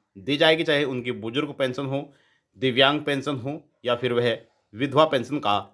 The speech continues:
लाभ लेते हों, सभी को एक सौ पचास रुपये पेंशन बढ़ाकर दी जाएगी। अगर आपका राज्य राजस्थान नहीं है, आप राजस्थान के राज्य में नहीं रहते हैं, तो आप कमेंट बॉक्स में जाकर अपने राज्य का नाम भी जरूर बताइएगा,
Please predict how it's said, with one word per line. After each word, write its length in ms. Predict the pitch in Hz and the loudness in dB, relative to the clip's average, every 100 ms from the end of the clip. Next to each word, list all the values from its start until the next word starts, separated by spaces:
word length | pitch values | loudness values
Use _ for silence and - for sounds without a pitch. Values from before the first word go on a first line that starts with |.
| _ 104 | _ -8
लाभ 380 | 117 131 113 98 | 2 4 4 0
लेते 200 | 98 104 | -6 -8
हों, 160 | 95 - _ _ - | -8 -14 _ _ -2
सभी 240 | 165 190 | 2 2
को 360 | 208 165 165 165 _ _ 135 | 2 2 2 -4 _ _ -2
एक 140 | 156 | 0
सौ 100 | 190 | 0
पचास 320 | - - 165 160 | 0 4 4 4
रुपये 200 | 156 156 | 0 0
पेंशन 340 | 131 123 127 | 0 -2 -4
बढ़ाकर 400 | 120 127 113 104 | -2 -2 -2 -4
दी 120 | 101 | -6
जाएगी। 300 | 101 92 85 - _ - | -6 -6 -8 -16 _ -6
अगर 180 | 113 123 | 2 4
आपका 280 | 123 - | 2 2
राज्य 340 | 117 117 117 127 123 _ - | 2 2 0 -2 -2 _ -2
राजस्थान 500 | 123 135 131 139 135 | 0 0 0 0 2
नहीं 220 | 135 160 | 2 0
है, 200 | 139 - _ - - | -2 -8 _ -16 0
आप 200 | 131 131 | 2 4
राजस्थान 360 | 143 139 143 | 2 2 -2
के 80 | 147 | 2
राज्य 240 | 139 127 139 | 2 2 0
में 60 | |
नहीं 140 | 139 156 | 0 2
रहते 220 | 147 151 | 2 0
हैं, 80 | 147 | 0
तो 60 | |
आप 160 | 143 - | 0 0
कमेंट 260 | 135 135 127 | -2 -2 -2
बॉक्स 240 | 131 - | -6 -4
में 60 | 127 | -4
जाकर 120 | 123 | -2
अपने 160 | 127 120 | -2 -2
राज्य 240 | 107 123 | -2 0
का 80 | 151 | -2
नाम 200 | 117 110 | 0 -2
भी 100 | 107 | -2
जरूर 200 | 110 156 | -2 0
बताइएगा, 300 | 160 147 151 | 2 2 2